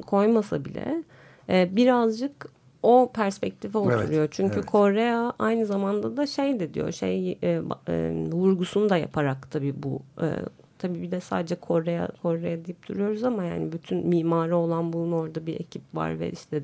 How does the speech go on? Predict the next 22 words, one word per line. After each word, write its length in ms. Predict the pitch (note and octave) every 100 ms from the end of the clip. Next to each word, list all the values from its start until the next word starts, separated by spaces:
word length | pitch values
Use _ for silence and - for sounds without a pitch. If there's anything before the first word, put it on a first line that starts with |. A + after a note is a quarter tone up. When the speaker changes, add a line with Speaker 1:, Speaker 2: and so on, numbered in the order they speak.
| C3+
Speaker 1:
bahsettiğim 640 | D#3+ D#3+ - E3 - E3+ D#3+
gibi 160 | D#3
toplumsal 520 | - E3 F3 E3 F3+
mücadele 580 | E3+ E3 E3 E3 E3+ G#3
var. 300 | A3 A#3+ F#4 - - - - - - - - _ _ - -
E, 400 | G3 F#3 F#3 F#3 _ _ _ _ _ _ _ _ _ _ _ _
yani 260 | G3+ F3+ F3
biz 400 | A3+ A#3+ - - _ -
bunu 240 | G3+ A#3
çıkarmak 460 | A#3+ - A3 A3+ B3 -
istemiyoruz 840 | G#3 - B3+ B3 F#3 F#3 C#4 - - -
ama 340 | G#3 G#3 G3+
biz, 420 | A3+ C#4 C#4+ - _ _ _ _
e, 200 | F#3 F#3
tarihsel 540 | F3+ G#3 G3+ G#3 - A#3+
olarak 380 | G#3 G#3 A#3+ -
geri 260 | G#3+ A3+
bırakılmış 640 | G#3+ E3 - D3 C3+ - -
bir 80 | D3
ülkeyiz. 640 | D3 C3+ - - - - - _ _ - _ _ _
E, 240 | - F2+ - - _ _ _ _ _ _ _
ve 320 | - G3+ G#3+